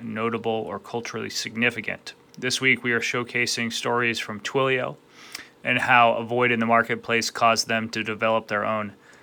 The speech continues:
digital conference solution, how Zapier is named their top twenty-five integrations and why you should start integrating your core apps in your personal lives,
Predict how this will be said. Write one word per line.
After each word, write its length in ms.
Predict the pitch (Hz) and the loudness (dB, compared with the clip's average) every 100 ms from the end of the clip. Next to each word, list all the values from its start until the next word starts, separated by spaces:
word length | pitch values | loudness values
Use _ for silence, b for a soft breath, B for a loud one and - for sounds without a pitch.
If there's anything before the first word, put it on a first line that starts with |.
| B - | B -2
digital 360 | 131 120 117 | 0 2 0
conference 440 | - 117 104 107 - | 2 2 2 -4 -4
solution, 580 | 110 113 - 71 98 - _ B B B B B B - | -4 -4 -6 -8 -10 -14 _ B B B B B B -2
how 140 | 123 | 0
Zapier 540 | 120 127 123 135 120 | 6 8 8 6 4
is 140 | 117 - | 4 2
named 300 | 117 113 113 | 2 2 2
their 120 | 107 | 0
top 340 | - 120 117 | 4 4 4
twenty-five 460 | - 123 113 117 110 | 0 -4 2 2 2
integrations 960 | 120 117 107 113 120 147 147 143 - - | -2 -2 2 2 2 0 -4 -4 -6 -8
and 160 | 113 113 | -4 0
why 100 | 110 | 2
you 160 | 113 | 2
should 320 | 117 117 104 | 0 -2 -4
start 320 | - - 110 120 | -4 0 0 0
integrating 560 | 123 117 113 110 107 | -2 2 2 2 -2
your 140 | 107 104 | -4 -6
core 320 | - 110 107 | -2 -2 2
apps 360 | 107 113 - | 2 0 -4
in 60 | 110 | -6
your 100 | 104 | -8
personal 460 | - 110 - 110 107 | -4 -4 -2 -6 -4
lives, 480 | 104 120 - - | -6 -6 -10 -12